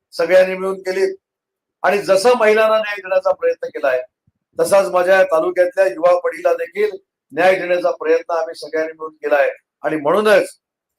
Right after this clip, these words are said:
रत्नागिरीच्या चंपक मैदानावर चारशे एकरवर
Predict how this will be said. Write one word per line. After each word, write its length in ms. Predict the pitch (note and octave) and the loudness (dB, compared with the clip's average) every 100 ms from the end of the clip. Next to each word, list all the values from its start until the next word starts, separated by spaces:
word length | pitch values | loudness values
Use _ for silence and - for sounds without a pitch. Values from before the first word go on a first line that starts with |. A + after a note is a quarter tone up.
| - | -6
रत्नागिरीच्या 760 | D#3+ D#3+ G3 F#3+ F3+ F3 G3 G3 | -4 0 0 0 -2 0 0 0
चंपक 440 | F3+ E3+ G#3+ G#3 F3+ | -4 -4 -4 -2 -2
मैदानावर 600 | F3 F3 E3 D3+ C3+ C3 _ _ _ _ - | -2 -2 -2 0 -2 -4 _ _ _ _ -2
चारशे 420 | F3+ F#3 F#3+ A3+ | 2 2 2 2
एकरवर 460 | G#3+ G3 F#3+ F3 | 2 2 2 2